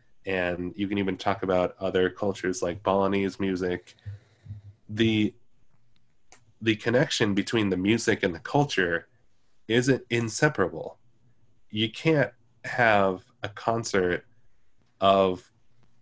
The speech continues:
West Af-, African percussion. I mean, you can, but it doesn't capture what it is. It's part of the life.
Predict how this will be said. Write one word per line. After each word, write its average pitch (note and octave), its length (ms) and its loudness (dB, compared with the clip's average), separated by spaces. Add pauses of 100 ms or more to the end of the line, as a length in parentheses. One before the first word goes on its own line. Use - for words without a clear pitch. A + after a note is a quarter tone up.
(240)
West G#2+ 380 -2
Af-, G#2+ 320 -2
African G2+ 360 0
percussion. F#2 840 -2 (200)
I A2+ 40 -6
mean, G#2+ 120 0
you G2+ 100 0
can, G2 580 -2 (1200)
but A#2 380 4
it A#2 140 -2
doesn't C#3 460 4 (120)
capture C#3 520 2
what G2 200 4
it F#2 140 0
is. - 520 -2 (1040)
It's D#3 220 2
part C3+ 300 4
of G2+ 80 2
the F2+ 100 -2
life. F2+ 580 0